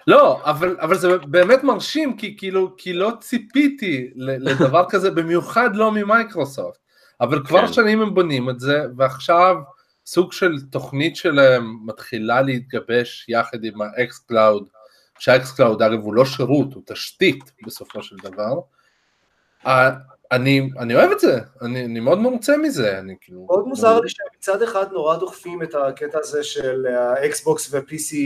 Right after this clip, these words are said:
Speaker 3: זה הכל, אה, אותו דבר, שחקו על מה שבא לכם, ומצד שני, הגיימפאס זה שני מנ-, זה מנויים נפרדים לגמרי.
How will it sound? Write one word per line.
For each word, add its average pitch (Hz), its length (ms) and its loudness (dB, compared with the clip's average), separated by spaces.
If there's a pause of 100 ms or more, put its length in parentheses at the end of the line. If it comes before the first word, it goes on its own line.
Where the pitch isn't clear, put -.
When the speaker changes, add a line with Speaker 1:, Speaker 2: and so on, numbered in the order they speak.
(140)
Speaker 3:
זה 123 360 0
הכל, 135 460 2
אה, 127 80 6
אותו 127 220 2
דבר, 131 340 4
שחקו - 340 -4
על 135 60 4
מה 139 120 2
שבא 135 300 2
לכם, 143 400 2 (960)
ומצד 139 440 2
שני, 185 640 6 (500)
הגיימפאס 143 1600 0
זה 135 160 -2
שני 156 300 -4
מנ-, 147 200 -4
זה 143 120 -6
מנויים 143 380 -2
נפרדים 147 500 -4
לגמרי. 131 460 4